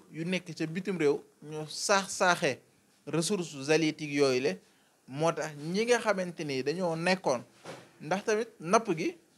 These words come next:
du ñuy dem géej kese ñoom ñoo ci gis seen bopp, waaye ñi nga xam,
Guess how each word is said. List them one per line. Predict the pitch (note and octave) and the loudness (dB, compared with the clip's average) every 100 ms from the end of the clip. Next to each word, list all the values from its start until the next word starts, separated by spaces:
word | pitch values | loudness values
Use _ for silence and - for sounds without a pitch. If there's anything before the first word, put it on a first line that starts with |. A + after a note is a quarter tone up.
| _ _ C#3 | _ _ -10
du | D3 | -4
ñuy | F#3+ G3+ G#3 | -4 -2 2
dem | F#3+ F#3 D3 C3+ | 2 2 0 4
géej | D#3 D#3+ - _ _ _ _ | 4 2 -16 _ _ _ _
kese | G#3 G3+ G3+ - - _ _ - | 4 6 2 2 -12 _ _ -8
ñoom | D#3 F3 F3 | -2 0 0
ñoo | F3 E3 | -2 -4
ci | D#3+ C#3+ | -8 -10
gis | - - | -4 0
seen | D3+ C3 | 0 2
bopp, | C3 - - _ _ _ _ _ - _ _ _ _ _ _ _ _ _ _ | 0 -2 -14 _ _ _ _ _ -20 _ _ _ _ _ _ _ _ _ _
waaye | B2+ D3 D#3 D#3 | 2 4 6 4
ñi | D3+ E3+ A3 | 2 2 2
nga | A#3 | 4
xam, | G#3+ | 0